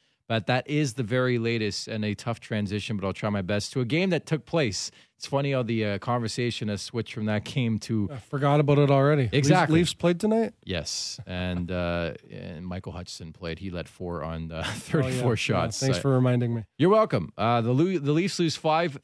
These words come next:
Speaker 1: three here to the New York Rangers. It's time for the V-Tech call of the game. Win the ultimate Toronto sports getaway with the V-Tech wake-up call. Call four one three four one four one. Leave a message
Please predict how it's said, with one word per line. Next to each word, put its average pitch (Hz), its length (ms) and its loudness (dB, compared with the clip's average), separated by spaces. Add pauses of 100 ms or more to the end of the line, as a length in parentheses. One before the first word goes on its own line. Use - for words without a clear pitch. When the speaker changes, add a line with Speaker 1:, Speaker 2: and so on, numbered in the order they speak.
Speaker 1:
three 139 280 2
here 120 160 2
to 113 80 0
the 104 80 0
New 110 80 2
York 113 260 0
Rangers. 110 340 -2
It's 104 160 -8
time 123 220 0
for 101 80 -8
the 95 80 -4
V-Tech 113 400 -2
call 165 340 2
of 139 140 0
the 123 80 -2
game. 139 320 0
Win 131 160 2
the 117 120 2
ultimate 127 380 -2
Toronto 123 280 -2
sports 127 360 -2
getaway 131 420 0
with 117 160 -2
the 95 40 -8
V-Tech 127 460 -2
wake-up 120 380 -2
call. 123 220 0
Call 104 200 -2
four 135 220 -2
one 117 160 0
three 156 1500 -2
four 147 260 0
one 139 240 2
four 127 240 -2
one. 131 300 0
Leave 156 180 0
a 156 60 0
message 139 500 0